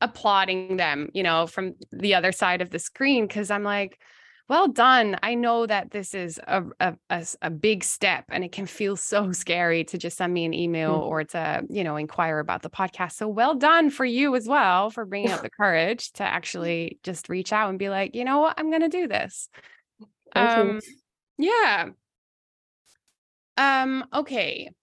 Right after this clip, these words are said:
Speaker 1: So let's look at this more, more closely. Um, do you wanna tell me a little bit more about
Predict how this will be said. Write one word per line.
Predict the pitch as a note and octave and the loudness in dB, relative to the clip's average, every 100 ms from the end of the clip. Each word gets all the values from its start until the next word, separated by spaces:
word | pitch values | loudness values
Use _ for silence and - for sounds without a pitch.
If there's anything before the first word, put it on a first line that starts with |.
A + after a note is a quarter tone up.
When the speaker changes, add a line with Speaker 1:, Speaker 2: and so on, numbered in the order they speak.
| _ _ _ - | _ _ _ -16
Speaker 1:
So | - - C4+ C4 B3+ B3+ B3+ - _ _ _ _ _ _ _ _ - | -10 -2 0 0 0 2 0 -2 _ _ _ _ _ _ _ _ -8
let's | A#3 D4+ D4+ C#4 | 0 0 0 -4
look | C#4 | -2
at | G#3 | -4
this | E3+ F3+ G3+ | -6 -8 -4
more, | F3 E3 D#3+ - | -2 0 -2 -2
more | F#3+ F3 | -4 -4
closely. | E3+ F3 E3 E3 - D3+ - F3 _ - | -4 -4 -4 -4 -8 -8 -8 -12 _ -8
Um, | F#3+ F#3 F3+ F3+ F3+ F3+ - | -4 -2 -2 -2 -4 -6 -10
do | G#3+ | -6
you | B3+ | 0
wanna | E4 | 0
tell | F4+ D#4+ | 2 4
me | D4 | 4
a | C4+ | 2
little | B3 | 0
bit | A3 G#3+ | -2 -6
more | A3 A3 | -4 -2
about | G#3 G3 F#3+ - | 0 2 0 -2